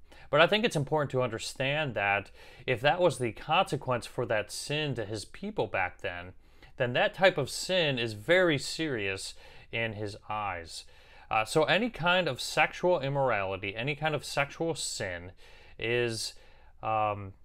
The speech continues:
brings the wrath of God upon them, just, just the same as any other sin. Um, but God's wrath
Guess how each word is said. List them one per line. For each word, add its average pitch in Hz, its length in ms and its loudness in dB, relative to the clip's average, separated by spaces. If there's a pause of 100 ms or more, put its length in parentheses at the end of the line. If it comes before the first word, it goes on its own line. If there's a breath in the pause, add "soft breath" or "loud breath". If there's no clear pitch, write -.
brings 143 380 4
the 143 140 2
wrath 131 500 6
of 127 240 2
God 135 480 2
upon 139 480 0
them, 87 300 -4 (300)
just, 156 360 0 (240)
just 185 200 0
the 196 80 0
same 190 240 4
as 139 120 0
any 175 200 4
other 165 300 4
sin. 90 540 -4 (420 soft breath)
Um, 107 340 2
but 117 160 0
God's 147 400 6
wrath 120 640 4